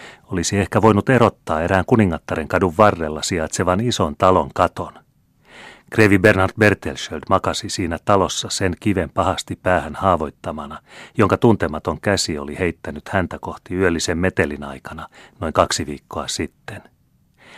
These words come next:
Joka päivä olivat Tukholman taitavimmat lääkärit kokoontuneet hänen eteisensä neuvottelemaan. Kaikkia keinoja oli käytetty, eikä kuitenkaan mitään parannusta ollut huomattavissa.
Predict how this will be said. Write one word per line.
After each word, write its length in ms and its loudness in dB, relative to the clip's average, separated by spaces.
Joka 260 0
päivä 340 0
olivat 340 -8
Tukholman 460 -6
taitavimmat 680 -2
lääkärit 460 -2
kokoontuneet 680 -6
hänen 260 0
eteisensä 600 -4
neuvottelemaan. 840 -4
Kaikkia 540 -4
keinoja 460 -4
oli 160 -8
käytetty, 680 -4
eikä 200 0
kuitenkaan 480 0
mitään 380 -2
parannusta 600 -2
ollut 260 -6
huomattavissa. 880 -6